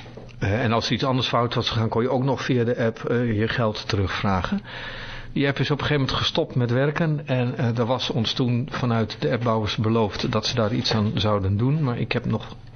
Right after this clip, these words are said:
in geen maanden een update gezien.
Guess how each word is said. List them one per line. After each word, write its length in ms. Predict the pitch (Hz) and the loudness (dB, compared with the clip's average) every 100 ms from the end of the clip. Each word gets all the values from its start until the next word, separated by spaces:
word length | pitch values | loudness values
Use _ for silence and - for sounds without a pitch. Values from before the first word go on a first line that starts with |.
| - - - - - | -18 -18 -20 -18 -4
in 180 | 123 117 | -2 0
geen 300 | - 107 107 | 0 2 2
maanden 400 | 127 160 147 123 | 2 2 2 2
een 240 | 117 120 | 0 0
update 360 | 127 113 110 - | 0 0 0 0
gezien. 400 | 107 113 143 | 0 0 0